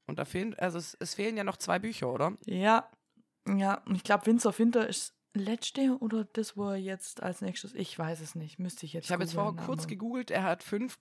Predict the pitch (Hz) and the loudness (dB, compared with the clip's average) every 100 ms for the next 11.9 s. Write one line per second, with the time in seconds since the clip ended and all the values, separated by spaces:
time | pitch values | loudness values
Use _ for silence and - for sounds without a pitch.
0 | - 185 180 180 - - - 160 - 190 | -6 0 0 0 -8 -12 -6 -4 -2 -2
1 | 220 220 190 185 - 151 185 180 175 175 | -2 -2 -2 -2 -4 -2 0 0 0 0
2 | 147 147 143 147 - 120 117 - 202 208 | 2 4 2 -2 -4 -4 -4 -6 -2 0
3 | 196 190 185 175 185 185 185 175 190 - | 2 0 0 2 0 0 -2 -2 -4 -6
4 | 185 180 175 - - - - - 202 208 | -2 -2 -6 -14 -16 -16 -16 -10 -10 -8
5 | 180 170 _ - - 269 277 277 262 247 | -10 -12 _ -14 -2 -2 0 -2 2 0
6 | 233 220 202 185 185 175 175 - 180 170 | 0 0 -2 -4 -8 -6 -6 -6 -6 -4
7 | 175 175 175 185 170 180 180 262 311 320 | -4 -6 -8 -8 -8 -8 2 2 6 8
8 | 262 240 190 175 180 180 208 240 196 185 | 10 10 10 10 6 6 8 8 8 4
9 | 160 - - _ _ - 117 117 117 113 | -2 -8 -20 _ _ -2 2 6 4 4
10 | - 175 214 220 277 185 - - - 220 | 4 6 6 4 -4 -8 -8 -4 4 6
11 | 220 185 185 190 180 180 185 - | 6 6 2 2 4 4 0 -4